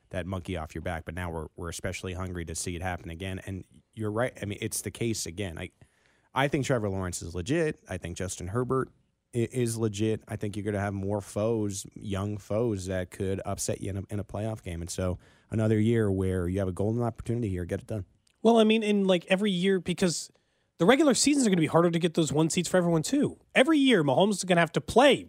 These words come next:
Speaker 2: Burrow,
Speaker 1: Yeah.
Speaker 2: Allen, Herbert, <laughs> Like, he's gonna play Herbert twice. He's gonna have to play Burrow because he won. He's gonna, like, likely right now they're ahead in the division.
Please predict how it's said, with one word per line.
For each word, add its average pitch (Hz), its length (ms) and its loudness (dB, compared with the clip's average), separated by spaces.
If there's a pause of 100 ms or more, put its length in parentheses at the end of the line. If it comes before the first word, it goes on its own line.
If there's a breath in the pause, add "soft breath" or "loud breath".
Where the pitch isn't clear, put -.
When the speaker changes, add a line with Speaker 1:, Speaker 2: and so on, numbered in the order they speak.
Speaker 2:
Burrow, 143 500 6
Speaker 1:
Yeah. 101 140 -4
Speaker 2:
Allen, 165 480 2
Herbert, 175 640 4 (460 soft breath)
<laughs> - 160 4
Like, 311 260 4 (260 loud breath)
he's 311 120 8
gonna 285 160 4
play 233 140 6
Herbert 359 360 6
twice. 175 460 4
He's 175 120 2
gonna 180 160 6
have 180 120 4
to 160 80 -2
play 170 180 2
Burrow 269 440 6
because 233 300 2
he 208 60 4
won. 175 240 4
He's 165 160 0
gonna, 170 180 2 (100)
like, 170 240 0
likely 165 380 2
right 139 200 2
now 131 240 0
they're 143 220 4
ahead 135 140 4
in 127 100 2
the 120 60 -2
division. 113 400 -2